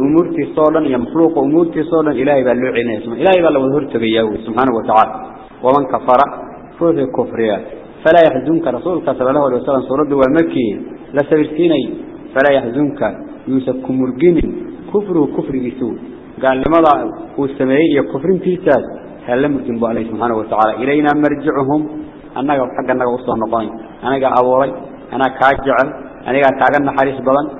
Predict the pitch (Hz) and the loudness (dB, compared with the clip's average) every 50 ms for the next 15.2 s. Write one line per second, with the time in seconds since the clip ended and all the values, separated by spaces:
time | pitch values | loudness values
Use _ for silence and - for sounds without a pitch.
0 | - - - 120 135 139 135 123 - - 143 139 143 139 131 139 131 127 - 147 | -16 -12 -6 -4 0 2 0 0 2 4 4 4 4 2 0 -2 -2 0 0 0
1 | 147 151 160 - - - - - - - 139 147 135 131 131 127 120 139 143 135 | 0 0 0 -8 -14 -16 -18 -14 -4 -2 0 0 0 0 -2 -2 0 0 2 2
2 | 127 123 123 127 131 131 123 120 127 123 131 160 170 165 165 156 151 - 196 190 | 0 0 0 2 2 2 2 2 0 0 0 0 2 2 2 2 2 0 -2 -2
3 | 180 151 147 147 151 143 143 170 165 180 - - 160 165 147 135 127 - - 113 | -2 -4 -2 -2 -2 0 0 -2 -2 -2 0 2 2 2 2 0 -6 -4 -6 -6
4 | 107 123 156 175 170 156 147 - 160 151 147 156 156 151 147 139 131 127 135 143 | -2 2 2 4 4 4 2 2 2 0 0 0 0 0 0 0 2 2 2 2
5 | 147 143 - - - - - - - - - - - - - - - - - - | 2 0 -4 -12 -14 -16 -16 -18 -20 -20 -20 -20 -20 -20 -20 -20 -20 -20 -20 -20
6 | - - - - - - - - - - - - - 123 127 156 175 175 160 147 | -20 -20 -20 -20 -20 -20 -20 -20 -20 -20 -20 -8 -2 2 4 6 6 6 4 2
7 | 139 143 127 - 139 165 139 139 135 131 135 175 170 175 170 170 165 170 165 170 | 2 0 -2 0 0 2 2 2 0 2 0 2 2 4 4 4 4 2 2 0
8 | 151 143 139 131 151 147 147 147 165 165 156 170 185 - 147 156 151 135 143 143 | -2 -2 0 0 0 0 0 2 0 0 0 0 -2 -2 0 0 2 2 4 4
9 | 147 165 175 - - 151 143 147 151 160 180 180 170 147 131 113 - - - - | 6 4 4 2 0 0 2 2 4 4 6 6 4 4 2 0 -4 -8 -10 -12
10 | - - - 151 180 208 214 190 175 - 170 165 175 185 170 160 156 156 160 165 | -14 -10 -6 -4 0 4 4 4 4 6 4 4 6 6 6 4 4 4 2 2
11 | 156 151 156 151 147 147 143 139 - 131 123 139 147 143 131 123 - 131 123 131 | 4 4 4 4 4 4 2 0 -4 -2 0 0 2 2 0 2 2 4 4 4
12 | 131 131 - - - - - - - - - 135 131 135 131 131 123 - 156 156 | 4 2 -2 -10 -14 -16 -18 -16 -16 -4 0 2 4 4 4 4 2 0 0 0
13 | 151 143 139 131 131 127 127 131 151 151 139 131 127 151 151 147 139 135 131 120 | 0 0 2 2 2 2 2 2 4 4 4 4 2 2 2 2 2 2 2 2
14 | - 135 135 135 120 117 135 139 135 131 131 135 131 127 120 - - 117 117 117 | 2 2 2 2 4 4 2 2 2 0 -2 -2 -2 -4 -4 -4 -4 -2 -2 0
15 | 117 123 135 131 | 0 0 0 -2